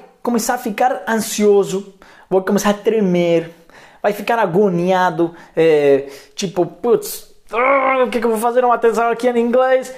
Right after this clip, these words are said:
Vai ficar tensionado. E isso é refletido no seu corpo, e é refletido nas maneiras como as pessoas te veem. Então, quando você começa a ficar agoniado e tensionado,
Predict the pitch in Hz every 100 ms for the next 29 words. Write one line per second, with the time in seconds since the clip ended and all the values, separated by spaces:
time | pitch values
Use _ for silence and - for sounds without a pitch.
0 | - - 214 220 202 233 226 269 294 330
1 | 311 311 285 127 - - - - - _
2 | _ _ _ _ _ - 233 247 247 240
3 | - 269 277 269 277 269 269 240 262 269
4 | - 285 294 240 233 170 175 214 208 196
5 | 208 190 220 202 202 214 214 220 214 208
6 | - 208 226 240 156 120 - _ _ 143
7 | - - 330 302 - 320 233 - 208 196
8 | 185 156 151 175 214 196 175 202 247 202
9 | 180 185 139 131